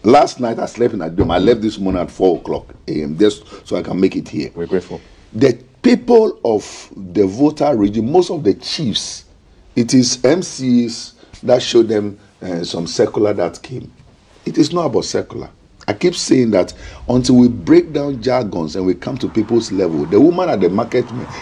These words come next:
Speaker 1: the farmer there, the fisherman there, how do they get to know that this is what is going to happen? And are we saying this is the last time it's going to happen? There's been spilling all this time.
Speaker 2: Mm.
Speaker 1: Now, the irresponsibility shake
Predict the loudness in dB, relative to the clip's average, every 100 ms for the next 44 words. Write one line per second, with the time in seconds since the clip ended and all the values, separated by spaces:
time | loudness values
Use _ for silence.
0 | 2 2 4 0 2 -2 -2 2 2 0
1 | -16 -4 -4 -2 -6 -2 -2 0 -2 0
2 | 4 2 2 -12 -16 -10 -6 2 2 2
3 | 2 4 2 0 -4 -4 -6 -2 -2 -2
4 | -2 -2 0 -2 -4 -4 -4 -2 -6 -6
5 | -16 -6 -2 4 4 2 0 2 4 4
6 | 4 2 2 0 -4 -2 -2 -2 -4 -6
7 | -10 -14 -20 -20 -6 2 2 2 -2 -2
8 | -4 -2 -2 -2 -6 -4 -2 -2 -4 -2
9 | -2 -2 0 2 2 2 0 2 2 2
10 | 0 0 0 -2 -4 0 2 2 -2 -2
11 | 4 4 4